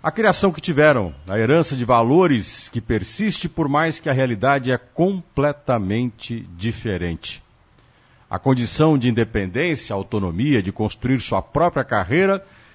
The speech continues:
está na forma como as mulheres são criadas para se formar, se qualificar.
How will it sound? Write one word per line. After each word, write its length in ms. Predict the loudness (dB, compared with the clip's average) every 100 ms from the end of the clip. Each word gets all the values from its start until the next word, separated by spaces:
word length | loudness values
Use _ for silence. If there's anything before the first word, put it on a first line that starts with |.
| _
está 180 | -6 -2
na 100 | 0
forma 480 | 0 2 4 4 0
como 180 | -2 -2
as 80 | 0
mulheres 600 | 0 2 0 0 -6 -12 -12
são 240 | -6 -4
criadas 920 | -2 0 0 -2 -10 -14 -20 -20 -20 _
para 180 | -4 -4
se 120 | -6
formar, 720 | -4 -4 0 0 0 -2 -8
se 120 | -14
qualificar. 680 | -6 -6 -6 -12 -12 -12